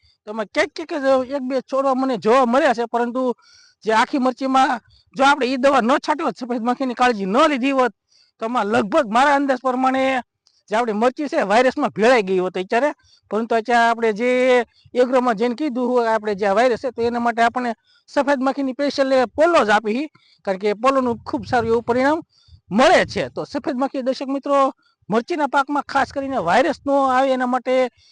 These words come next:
સફેદ માખીની જે દવા છે એ નિયમિત રીતે મારતી રહેવી જોઈએ. મહિનામાં એકાદો રાઉન્ડ તો સફેદ માખીનો કરવો જોઈએ,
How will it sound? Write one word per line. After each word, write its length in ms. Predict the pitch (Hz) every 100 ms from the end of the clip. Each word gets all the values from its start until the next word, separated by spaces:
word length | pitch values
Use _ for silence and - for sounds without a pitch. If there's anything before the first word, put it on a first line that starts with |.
| _ _
સફેદ 380 | 254 - 262
માખીની 640 | 233 240 - 269 269 269 220
જે 180 | 233
દવા 240 | 220 254 247
છે 140 | 277 220 _ _ -
એ 60 | 196
નિયમિત 460 | 190 294 359 262
રીતે 260 | 277 277 262
મારતી 420 | 214 240 - 285
રહેવી 220 | 247 247
જોઈએ. 280 | 220 262 247 - _ _ -
મહિનામાં 560 | 175 247 262 254 240 202
એકાદો 720 | 247 277 254 262 262 247 233
રાઉન્ડ 320 | 233 277 269
તો 120 | 254
સફેદ 320 | 226 240 247
માખીનો 340 | 226 226 262 233
કરવો 320 | - 302 277
જોઈએ, 300 | 180 233